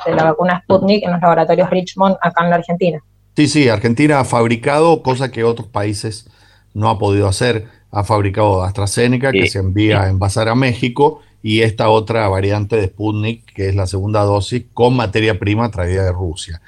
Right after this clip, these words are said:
Speaker 2: Solo esto para ilustrar lo que va
Speaker 3: Eh,
Speaker 2: diciendo Carmelo, que está muy interesante.
Speaker 3: eh, está,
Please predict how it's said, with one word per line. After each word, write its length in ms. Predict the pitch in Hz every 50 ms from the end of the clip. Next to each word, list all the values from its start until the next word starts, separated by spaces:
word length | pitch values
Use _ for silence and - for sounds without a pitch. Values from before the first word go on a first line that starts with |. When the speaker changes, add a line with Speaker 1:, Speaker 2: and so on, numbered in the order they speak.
| - - - - _
Speaker 2:
Solo 320 | - - - 180 175 170 170
esto 240 | 170 170 175 180 143
para 180 | 156 139 135
ilustrar 460 | 131 127 120 113 104 - 139 143 147
lo 140 | 151 147 131
que 80 | 110 113
va 100 | 117 117
Speaker 3:
Eh, 60 | 117
Speaker 2:
diciendo 340 | 117 101 - 117 113 113 104
Carmelo, 600 | - 98 101 104 113 113 117 110 120 131 143 - _ _
que 80 | - 110
está 180 | 101 - 123
muy 200 | 117 117 120 120
interesante. 460 | 110 98 95 95 87 85 - - - _
Speaker 3:
eh, 240 | - 131 117 110 101 - - _ - -
está, 480 | 104 - - - - 135 - - -